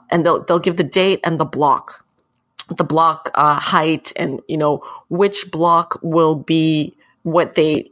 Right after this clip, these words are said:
it's like a timestamp. I wish I remember the term. There's a specific term that they use, but they, they have a, a timestamp of when, um, you need to have held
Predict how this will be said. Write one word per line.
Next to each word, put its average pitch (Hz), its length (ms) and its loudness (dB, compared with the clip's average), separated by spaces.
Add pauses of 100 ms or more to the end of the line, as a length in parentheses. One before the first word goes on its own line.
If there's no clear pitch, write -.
it's - 320 -2
like 165 180 2
a 175 60 -2
timestamp. 180 880 -2
I 165 60 -8
wish 220 220 -2
I 254 60 0
remember 151 400 0
the - 120 -4
term. 135 380 -2
There's 139 200 -6
a - 100 -2
specific - 640 0
term 170 320 0
that 131 180 -2
they 143 120 4
use, 120 340 0
but 151 220 0 (500)
they, 147 220 0
they 175 380 0
have 208 220 0
a, 190 120 0 (180)
a 175 80 0
timestamp 202 920 0 (100)
of 156 180 -2
when, 190 580 0 (420)
um, 139 380 -4 (100)
you 175 200 0
need 190 560 0
to 175 100 0
have 160 260 -2
held 160 640 0